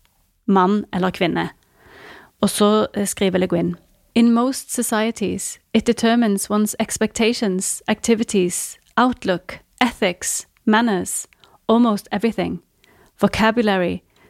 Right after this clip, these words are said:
semiotic usages, clothing, even food. Women tend to eat less. It's extremely hard to separate the innate differences from the learned ones.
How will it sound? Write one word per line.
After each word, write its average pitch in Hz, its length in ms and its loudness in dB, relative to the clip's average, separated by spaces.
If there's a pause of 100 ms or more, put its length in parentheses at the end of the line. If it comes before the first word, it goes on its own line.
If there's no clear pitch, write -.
(120)
semiotic 214 580 2
usages, 214 680 -2 (240)
clothing, 214 580 2 (480)
even 226 280 4
food. 196 420 -2 (920)
Women 254 280 4
tend 240 220 -2
to - 140 -4
eat 226 180 -6
less. - 440 -6 (540)
It's 226 160 0
extremely 254 520 2
hard 220 280 -2
to 214 80 -6
separate 208 540 -2
the 202 100 0
innate 208 440 0
differences 196 640 -2
from 202 240 2
the 196 80 2
learned 208 340 2
ones. - 480 -6